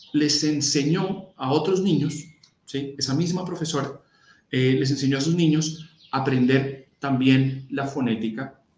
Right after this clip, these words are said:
del chino mandarín. Y yo ya les voy a contestar, pero quiero que rápidamente piensen si los de presencial que estuvieron con el profesor al frente aprendieron cien, ¿m?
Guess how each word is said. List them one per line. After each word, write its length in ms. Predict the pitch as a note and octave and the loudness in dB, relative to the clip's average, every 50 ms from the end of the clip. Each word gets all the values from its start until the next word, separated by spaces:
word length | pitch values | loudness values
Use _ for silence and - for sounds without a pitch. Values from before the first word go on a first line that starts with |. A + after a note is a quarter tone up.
| _ _ | _ _
del 200 | A#2+ A#2 G2+ - | -6 -4 -4 -4
chino 240 | - A#2 A2 A2 | -4 -2 0 0
mandarín. 520 | G#2+ A#2+ C3+ C#3 D#3 G#3+ G#3+ G3+ G#3+ - - _ _ _ _ _ _ _ _ _ _ _ _ _ _ _ _ _ _ - - - - - - - _ _ _ _ _ | 0 0 0 0 0 0 0 -2 -4 -8 -16 _ _ _ _ _ _ _ _ _ _ _ _ _ _ _ _ _ _ -20 -20 -20 -20 -20 -20 -20 _ _ _ _ _
Y 340 | F#3 E3 D#3+ E3 E3+ E3 - | -2 0 0 0 -2 -4 4
yo 120 | - F3+ | 6 8
ya 100 | G3 G3+ | 8 8
les 80 | G#3 G3+ | 8 6
voy 100 | G#3 G#3 | 4 2
a 60 | G#3+ | 0
contestar, 480 | A3 G#3 - E3 - - E3 D#3+ - - | 0 -2 -2 -4 -4 -4 -4 -4 -2 -4
pero 200 | - B2+ C3 C3 | -4 -4 -4 -2
quiero 200 | C3 F3 F#3 F3 | 0 0 0 0
que 80 | - | 0
rápidamente 560 | - F3 D#3+ D#3+ F3 F3 E3+ D#3 - - D#3 D#3 | -2 -2 -2 -2 -2 -2 -2 -2 -2 -4 -4 -4
piensen 600 | - E3+ E3 E3 D#3+ E3 E3+ F3 E3+ - - - - _ _ _ | -2 -2 0 0 -2 -2 -4 -6 -6 -8 -12 -16 -20 _ _ _
si 380 | - - - - - E3 D#3 | -6 -6 -4 -2 0 0 2
los 580 | D#3 D#3 D3+ D3+ - - - - - - - - | 2 2 2 0 -2 -6 -8 -10 -12 -14 -6 -2
de 100 | D#3 C#3 | -2 0
presencial 840 | - D3 D3 C3 D3+ D3 D3 C#3+ - - - G3 G3+ F3+ F#3 G3 F3+ | 0 0 0 0 0 -2 -2 -4 -4 -4 -4 0 0 2 2 0 0
que 80 | - D3 | -2 -6
estuvieron 440 | C3 - - C#3+ C#3+ D3 E3+ F3 | -8 -6 -4 -2 0 0 0 -2
con 160 | E3 F#3 F3+ F3+ | -4 -4 -4 -4
el 60 | E3 | -4
profesor 320 | E3+ D#3 C3+ - D#3 D3 | -4 -6 -4 -4 -2 -2
al 80 | D3+ D3+ | -2 -2
frente 500 | D#3 F3 E3+ D#3+ D#3+ C3 C3 - - _ _ _ _ _ _ | -2 -2 -2 -2 -2 -4 -6 -8 -12 _ _ _ _ _ _
aprendieron 800 | C3+ C3+ C3 - C#3 C3+ C3+ C3+ C#3 D#3+ F3 F3+ F#3+ F#3 F#3 E3+ | -2 -2 0 0 2 2 4 4 4 4 4 4 2 0 -2 -4
cien, 760 | - - - - - - G3 G3 E3+ C3 C3+ C3 - - - - _ _ _ _ _ _ _ _ _ _ _ _ _ _ _ | -4 -4 -2 -2 -2 0 0 2 2 2 2 0 -2 -6 -12 -18 _ _ _ _ _ _ _ _ _ _ _ _ _ _ _
¿m? 180 | F3+ G#3 A3 | -4 -4 -4